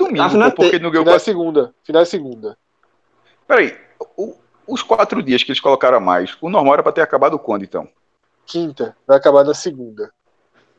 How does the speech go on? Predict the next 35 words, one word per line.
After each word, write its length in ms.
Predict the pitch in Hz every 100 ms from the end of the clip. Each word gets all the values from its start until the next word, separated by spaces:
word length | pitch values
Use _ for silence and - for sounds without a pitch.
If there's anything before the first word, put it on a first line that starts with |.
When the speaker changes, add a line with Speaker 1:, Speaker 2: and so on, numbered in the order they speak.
| _
Speaker 2:
Ah, 120 | 139
era 120 | 139 139
pra 100 | 156
acabar 240 | 135 123
nessa 240 | 139 -
quinta, 300 | - 233 202
é? 680 | 151 - _ _ _ _ -
Speaker 3:
Isso. 300 | 120 - - _ _ _ _ _ _ _ _
Speaker 2:
Certeza? 540 | - 147 117 127 240 285 _ _ _ _ _
Speaker 3:
Absoluta. 600 | 127 - 170 127 110 -
Final 280 | 107 151 147
é 40 | 143
segunda-feira. 720 | 135 135 160 160 117 101 - _ _ _ _ _
Speaker 1:
Então 240 | 151 202 214
pronto. 240 | 160 120
Então 220 | - 175
sai, 400 | 170 185 185 175
é, 140 | 156 151
prova 220 | 180 190
do 60 | 175
líder 220 | 175 160
quinta. 640 | 190 214 247 - 269 285 - _ _ _ _ _
Speaker 3:
Sai 240 | _ - 156
Speaker 1:
Ult-, 80 | 151
Speaker 3:
sábado. 300 | 180 165 139
Speaker 1:
amanhã, 320 | 202 208 -
quarta-feira, 520 | 202 233 247 220 208
última 220 | 208 214
festa, 340 | 202 233 262 233
prova 340 | 220 208 202
do 100 | 185
líder 240 | 185 180 -
quinta, 420 | 196 226 226 220
sai 440 | - - 196 185
sábado 880 | 190 - - 208 247 254 269 285